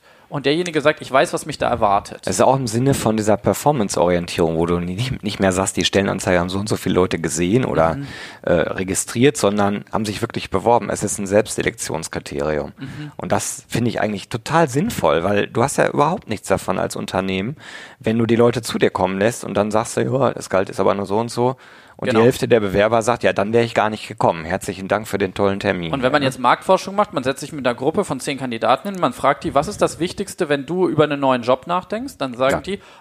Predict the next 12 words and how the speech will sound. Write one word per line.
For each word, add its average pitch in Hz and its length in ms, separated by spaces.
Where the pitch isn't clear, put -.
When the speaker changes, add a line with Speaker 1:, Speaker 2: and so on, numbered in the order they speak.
Speaker 1:
„Arbeitszeiten, 208 1120
Gehalt 143 840
und 139 220
dann 165 140
f-, - 160
irgendwie 185 420
an 143 80
fünfter 208 300
Stelle 160 160
kommen 156 100
vielleicht 139 220
Aufgaben.“ 180 640